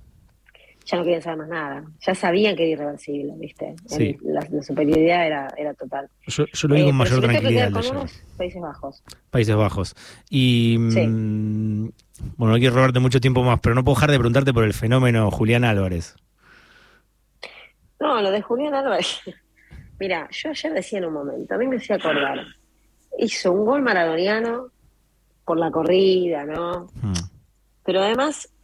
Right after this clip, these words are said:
Speaker 1: hay momentos donde es, eh, para, para hablar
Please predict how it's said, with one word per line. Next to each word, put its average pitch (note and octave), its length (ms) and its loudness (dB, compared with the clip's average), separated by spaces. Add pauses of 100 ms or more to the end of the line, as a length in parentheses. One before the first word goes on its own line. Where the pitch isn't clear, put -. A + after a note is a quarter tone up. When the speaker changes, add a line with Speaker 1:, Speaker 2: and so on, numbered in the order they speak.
Speaker 1:
hay C4 160 0
momentos A#3+ 580 0
donde D#3+ 680 -2
es, - 220 -12
eh, C#3+ 640 -2 (220)
para, D3 180 -2
para D3 200 -2
hablar F3+ 360 0